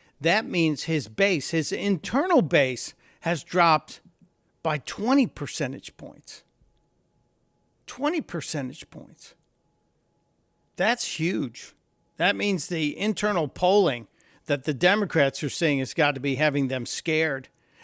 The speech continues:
And that may be the reason why you're starting to hear a lot of reports about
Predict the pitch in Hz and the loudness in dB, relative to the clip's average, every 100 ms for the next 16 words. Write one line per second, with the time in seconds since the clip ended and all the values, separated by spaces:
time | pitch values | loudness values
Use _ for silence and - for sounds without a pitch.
0 | - 165 165 156 147 135 196 214 175 214 | 0 2 0 -4 -8 2 2 2 4 4
1 | 202 175 156 156 160 156 151 147 147 - | 4 0 2 2 2 2 4 4 2 0
2 | 170 160 156 131 147 147 139 _ _ - | 0 0 -2 -2 -2 -2 -4 _ _ -4
3 | 151 160 156 170 185 214 220 - 160 135 | 0 2 2 4 6 8 6 2 -2 2
4 | 151 139 156 147 143 - - - 156 131 | 0 2 2 2 2 -2 -6 -4 -2 4
5 | 139 127 | 6 4